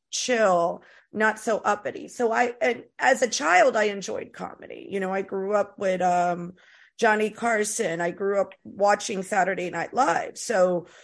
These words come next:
you know, me as a comedy fan, I enjoy going to the comedy shows very much more.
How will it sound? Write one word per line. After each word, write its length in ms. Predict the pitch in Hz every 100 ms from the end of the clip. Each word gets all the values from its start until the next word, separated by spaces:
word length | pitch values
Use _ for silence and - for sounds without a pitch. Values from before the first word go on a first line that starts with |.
| - _ _ _ _ _ _
you 160 | 196 208
know, 200 | 196 185
me 420 | 196 233 247 247
as 220 | 233 208
a 100 | 208
comedy 600 | 190 - 220 208 208 180 170
fan, 840 | - 247 269 247 190 175 175 180
I 120 | 190 190
enjoy 340 | 208 208 208
going 240 | 202 196 190
to 80 |
the 100 | 185
comedy 440 | 185 196 175 175 175
shows 720 | - 220 196 190 180 175 -
very 360 | 175 190 196 190
much 380 | 185 180 - -
more. 680 | 196 214 240 185 175 175